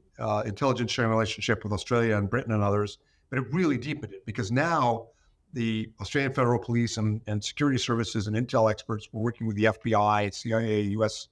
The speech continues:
State Department to help the Indonesian authorities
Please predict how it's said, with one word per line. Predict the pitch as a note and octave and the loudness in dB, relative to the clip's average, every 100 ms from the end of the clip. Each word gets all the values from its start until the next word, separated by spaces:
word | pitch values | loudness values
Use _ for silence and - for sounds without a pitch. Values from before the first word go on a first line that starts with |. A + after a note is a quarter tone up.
| _ _ _ | _ _ _
State | _ D3 | _ -2
Department | - G#2+ G2+ G#2 - _ _ - | -2 -2 -2 -2 -8 _ _ -4
to | A#2 | -2
help | B2+ C3 B2+ - _ _ _ _ _ | 2 0 -2 -12 _ _ _ _ _
the | C3+ A2+ | -4 2
Indonesian | B2 A2+ D3 D#3 B2+ | 2 4 2 2 0
authorities | G#2 A2+ A2 G#2 G2 - | 0 2 2 2 -2 -6